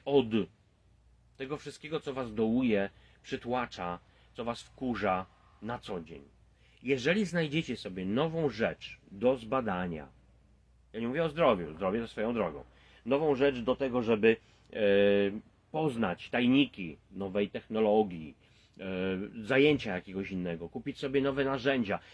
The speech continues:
Ja mam taką radochę z tego, że sobie kupiłem w pewnym sklepie komplet narzędzi, który jest na podorędziu, nie muszę do komórki schodzić. E, i kiedykolwiek przy biurku coś mam dostukać, przykręcić, to od razu go sięgam i jestem zadowolony. Brak stresu przy wnoszeniu, wynoszeniu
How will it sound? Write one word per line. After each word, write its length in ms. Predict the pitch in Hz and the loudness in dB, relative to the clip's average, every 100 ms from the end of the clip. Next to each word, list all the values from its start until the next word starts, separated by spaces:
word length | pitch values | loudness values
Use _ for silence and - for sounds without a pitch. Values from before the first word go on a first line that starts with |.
| - - | -18 0
Ja 140 | 131 | 2
mam 140 | 131 123 | 2 0
taką 360 | 120 127 120 - | -2 -2 -2 -4
radochę 520 | 110 123 120 131 131 | -4 0 2 0 -2
z 80 | - | -6
tego, 240 | 123 117 | -6 -4
że 80 | 110 | -4
sobie 220 | - 107 | -6 -10
kupiłem 360 | 101 104 117 104 | -12 -8 -4 -4
w 40 | |
pewnym 260 | - 98 95 | -6 -6 -6
sklepie 340 | - 107 104 | -6 -10 -8
komplet 320 | - 117 107 101 | -6 -6 -4 -4
narzędzi, 400 | 90 107 104 101 | -4 -2 -4 -8
który 220 | 98 92 | -6 -2
jest 160 | 95 | -2
na 80 | 98 | -4
podorędziu, 460 | - 92 95 101 92 | -8 -4 -2 -2 -4
nie 100 | 90 | -6
muszę 200 | 90 90 | -8 -10
do 100 | 87 | -10
komórki 380 | 90 87 - - | -10 -12 -12 -18
schodzić. 380 | 98 104 139 - - - - - | -14 -12 -14 -18 -20 -20 -20 -12
E, 460 | 92 87 87 87 - - | -6 -4 -2 -4 -4 -2
i 240 | 120 120 | 0 2
kiedykolwiek 500 | 120 113 131 131 117 | 0 -4 -2 -2 -4
przy 140 | - 110 | -4 -2
biurku 280 | 127 110 | -2 -2
coś 160 | 104 113 | -8 -4
mam 200 | 107 98 | -2 0
dostukać, 460 | 123 - 123 101 - | -2 -4 -6 -6 -8
przykręcić, 520 | - - 120 120 113 | -12 -6 -6 -6 -8
to 120 | 113 | -4
od 100 | 113 | 0
razu 240 | 117 107 | 0 0
go 120 | 104 101 | -2 -2
sięgam 360 | 127 123 120 - - - | -2 0 0 -2 -14 -6
i 60 | |
jestem 240 | 120 - 110 | -6 -4 -2
zadowolony. 500 | 113 107 104 92 80 - - | 2 2 2 0 -6 -10 -14
Brak 480 | 110 107 127 143 | -6 0 0 0
stresu 720 | - - 139 143 - 131 135 - - _ | -6 -4 0 0 0 2 2 0 -12 _
przy 340 | - 131 113 - | -2 0 0 -4
wnoszeniu, 600 | 123 147 151 160 147 135 | 2 4 4 2 2 2
wynoszeniu 640 | 131 131 131 131 120 | 4 2 0 -2 -2